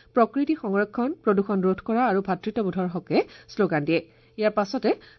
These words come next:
কামৰূপী লোকগীতৰ শিল্পী বসন্ত পাটগিৰিয়ে গীত পৰিৱেশন কৰাৰ লগতে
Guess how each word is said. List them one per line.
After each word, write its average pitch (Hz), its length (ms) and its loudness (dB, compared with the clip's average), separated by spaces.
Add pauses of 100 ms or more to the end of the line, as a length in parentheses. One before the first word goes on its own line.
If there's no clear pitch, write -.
কামৰূপী 277 400 2
লোকগীতৰ 233 440 0
শিল্পী 240 240 0
বসন্ত 196 400 0
পাটগিৰিয়ে 185 420 2
গীত 185 220 -2
পৰিৱেশন 156 400 0
কৰাৰ 165 240 2
লগতে 165 320 2